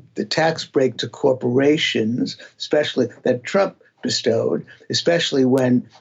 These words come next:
uh, the corporate income tax was so much higher than in most other countries of the world, uh, that probably has accelerated investment.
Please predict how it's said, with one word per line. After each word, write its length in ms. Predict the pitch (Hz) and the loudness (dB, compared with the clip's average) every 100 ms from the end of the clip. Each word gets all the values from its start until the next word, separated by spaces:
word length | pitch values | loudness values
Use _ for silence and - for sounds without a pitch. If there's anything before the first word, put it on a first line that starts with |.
| - | -4
uh, 200 | 135 131 - | -2 -2 -4
the 80 | - | -8
corporate 500 | - 160 151 131 - - | 0 0 0 -4 -6 -6
income 360 | 147 135 127 | -4 0 0
tax 320 | 120 127 120 | 2 0 0
was 200 | 127 113 | -2 -2
so 140 | - 143 | 2 2
much 200 | 131 113 | 2 0
higher 580 | - 139 135 120 113 117 - _ | -2 2 4 4 2 -2 -14 _
than 400 | - 123 117 113 - | 0 2 2 -2 -4
in 160 | 127 120 | 0 4
most 280 | 135 131 | 2 0
other 260 | 147 156 165 | 0 2 2
countries 440 | - 127 120 110 | 2 0 2 0
of 80 | 110 | 0
the 60 | 123 | 0
world, 440 | 123 123 107 117 - - - | 4 4 2 -2 -8 -20 -4
uh, 180 | - - - _ | -2 -2 -4 _
that 300 | - 160 160 | 0 0 -2
probably 760 | - 165 160 160 127 131 127 127 | -2 2 2 2 0 2 2 2
has 380 | 120 120 120 - | 0 0 0 -2
accelerated 760 | - - 135 127 120 113 117 | -2 0 2 2 0 -2 -2
investment. 640 | 123 123 143 196 - 123 | -2 0 2 2 2 -2